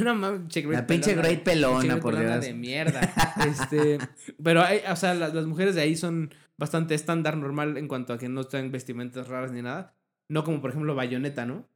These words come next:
Speaker 2: Ah, claro, que eso to-, to-, es japos, otra
Speaker 1: Sí,
Speaker 2: vez.
Speaker 1: otra vez
Speaker 2: Otro
Speaker 1: japos.
Speaker 2: tipo de juego que tiene, creo que
Speaker 1: Eso,
Speaker 2: otra audiencia,
Speaker 1: y es otra cultura
Speaker 2: pero que creo
Speaker 1: también.
Speaker 2: que también le puede gustar. Hay muchas mujeres gamers que les gusta ese tipo de personajes
Speaker 1: Sí, sí,
Speaker 2: también.
Speaker 1: sí,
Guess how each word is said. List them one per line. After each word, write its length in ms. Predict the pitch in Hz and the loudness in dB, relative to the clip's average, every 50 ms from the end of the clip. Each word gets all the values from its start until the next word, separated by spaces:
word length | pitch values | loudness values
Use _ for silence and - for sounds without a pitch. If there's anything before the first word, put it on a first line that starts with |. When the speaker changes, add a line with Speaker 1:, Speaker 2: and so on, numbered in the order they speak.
| _ _ _ - | _ _ _ -4
Speaker 2:
Ah, 180 | 127 131 131 131 | 0 0 0 2
claro, 360 | 135 139 143 143 143 123 107 | 2 2 2 2 2 0 0
que 140 | 87 117 113 | 0 0 0
eso 180 | 110 107 139 131 | 0 0 0 0
to-, 200 | 131 151 143 131 | 0 0 -2 0
to-, 180 | 123 160 156 151 | -2 -2 0 2
es 300 | 160 151 127 - - - - | 2 2 2 0 -6 -14 -12
japos, 520 | - - 110 113 113 - 156 120 101 - - | -6 -4 -2 -2 -2 -4 -6 -10 -10 -8 -10
otra 220 | 95 95 - 104 110 | -8 -4 -2 0 2
Speaker 1:
Sí, 40 | |
Speaker 2:
vez. 200 | 120 127 123 123 110 | 2 2 0 0 -4
Speaker 1:
otra 260 | 113 117 - 120 120 | -6 -4 -2 0 0
vez 60 | 120 120 | 2 2
Speaker 2:
Otro 120 | 127 131 | 2 2
Speaker 1:
japos. 160 | 139 - 143 120 | 2 2 0 0
Speaker 2:
tipo 240 | 143 143 127 139 | 0 0 2 2
de 80 | 139 135 | 2 2
juego 360 | 123 127 143 139 131 139 139 | 2 2 2 2 2 2 0
que 140 | 135 127 110 | 0 -2 -4
tiene, 400 | 98 - - - 139 135 139 135 | -6 -6 -4 -2 0 0 0 0
creo 120 | 113 - | 2 2
que 40 | 180 175 | 4 4
Speaker 1:
Eso, 120 | 139 190 | 4 2
Speaker 2:
otra 140 | 185 139 139 | 2 2 2
audiencia, 540 | 143 143 160 165 160 156 - - 147 143 143 | 2 2 2 2 2 2 0 0 2 2 2
Speaker 1:
y 40 | 143 | 2
es 100 | 139 147 | 0 0
otra 200 | 147 139 135 131 | -2 -2 -2 0
cultura 260 | 127 147 147 151 165 | 0 2 4 6 6
Speaker 2:
pero 100 | 160 151 | 6 6
que 60 | 147 | 6
creo 80 | 151 147 | 4 4
Speaker 1:
también. 160 | 156 190 196 | 4 4 4
Speaker 2:
que 80 | 214 226 | 4 2
también 320 | - 175 160 160 170 180 | 0 0 2 2 2 2
le 80 | 185 175 | 2 0
puede 240 | - - 175 170 | 0 0 0 0
gustar. 380 | 170 151 143 131 - - 156 143 | 0 -2 -2 -2 0 0 0 2
Hay 140 | 101 156 156 | 2 0 0
muchas 440 | 165 175 180 175 208 190 175 151 147 | 0 0 0 0 0 0 0 0 -2
mujeres 440 | 135 131 127 117 151 151 147 143 139 | -4 -4 -2 0 0 0 -2 0 2
gamers 360 | 147 147 143 147 151 147 147 | 2 2 2 2 -2 -4 -2
que 80 | - 151 | -2 -2
les 200 | 123 113 113 120 | -2 -2 0 0
gusta 260 | 147 170 170 - 170 | 0 0 0 0 -2
ese 140 | 135 135 139 | -2 -2 -2
tipo 320 | 123 139 135 123 135 135 | -4 -4 -4 -2 -2 0
de 180 | 127 127 117 113 | 0 0 0 0
personajes 560 | - - 117 113 - 117 123 127 123 131 123 | -2 -2 -4 -4 -2 -2 -2 -2 -2 -2 0
Speaker 1:
Sí, 60 | 170 | 2
sí, 60 | 285 | 2
Speaker 2:
también. 240 | - - - - 165 | 2 4 2 0 0
Speaker 1:
sí, 160 | 247 240 233 | 0 -4 -6